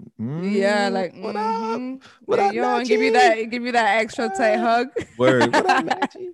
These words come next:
Speaker 2: So wh-, when's your birthday? What you doing?"
Speaker 1: Nah, mind your business.
Speaker 2: This nigga gotta work a double shift. I got you, yo.
Speaker 1: Oh,
Speaker 2: I
Speaker 1: gosh.
Speaker 2: got you.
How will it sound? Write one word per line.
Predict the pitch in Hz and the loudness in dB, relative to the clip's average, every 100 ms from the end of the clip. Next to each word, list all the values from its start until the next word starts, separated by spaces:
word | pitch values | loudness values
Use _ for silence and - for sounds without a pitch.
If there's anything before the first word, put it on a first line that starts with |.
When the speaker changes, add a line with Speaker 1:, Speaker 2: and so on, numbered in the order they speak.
| _ - - _ | _ -20 -20 _
Speaker 2:
So | - 170 165 | -6 -2 0
wh-, | 170 | 0
when's | 185 214 | 0 -2
your | 226 | -4
birthday? | 240 254 330 339 330 320 | -4 -6 -6 -6 -6 -8
What | 233 - | -14 -12
you | |
doing?" | 220 202 220 214 214 220 _ _ | -8 -6 -4 -6 -10 -18 _ _
Speaker 1:
Nah, | 202 190 170 160 165 165 | -14 -10 -10 -10 -14 -14
mind | - 175 185 | -10 -8 -4
your | 185 | -4
business. | 170 160 160 139 165 | -4 -6 -6 -4 -2
Speaker 2:
This | |
nigga | 185 185 | -2 -2
gotta | 175 160 | 0 0
work | 165 190 170 | 2 0 -2
a | |
double | 160 175 180 | -2 -2 0
shift. | 175 - 220 320 - | -2 -4 -6 -6 -8
I | - | -6
got | 247 - 320 - | -6 -8 -8 -8
you, | 202 | -8
yo. | 180 - 330 320 _ _ - 151 | -6 -6 -8 -12 _ _ -20 -16
Speaker 1:
Oh, | 180 175 | -12 -12
Speaker 2:
I | |
Speaker 1:
gosh. | 165 143 135 - 254 | -12 -12 -12 -12 -14
Speaker 2:
got | - - - - | -14 -12 -12 -8
you. | 123 | -8